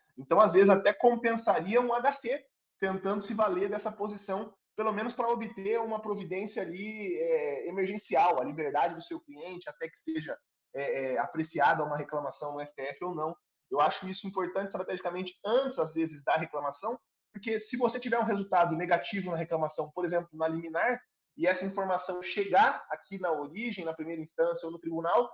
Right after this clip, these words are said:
dificilmente depois disso você consiga um H C. Então, em alguns casos, eu até tento o H C antes por estratégia.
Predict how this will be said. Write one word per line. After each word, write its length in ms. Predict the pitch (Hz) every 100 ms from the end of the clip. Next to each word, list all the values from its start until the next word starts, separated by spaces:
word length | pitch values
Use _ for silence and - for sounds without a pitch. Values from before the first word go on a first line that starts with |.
| -
dificilmente 580 | 165 170 220 311 202 196
depois 440 | 185 196 208 220 151
disso 240 | 175 -
você 120 | 190
consiga 380 | 196 190 175 170
um 40 |
H 140 | 170 180 180
C. 140 | 135 _ _ _
Então, 160 | - 180
em 40 |
alguns 280 | 180 196 196
casos, 180 | 196 196
eu 40 |
até 180 | 175 220
tento 280 | - 214 220
o 60 |
H 180 | 208 190 190
C 160 | 240 -
antes 580 | 226 277 285 _ - -
por 120 | 214 220
estratégia. 560 | 233 226 175 143 143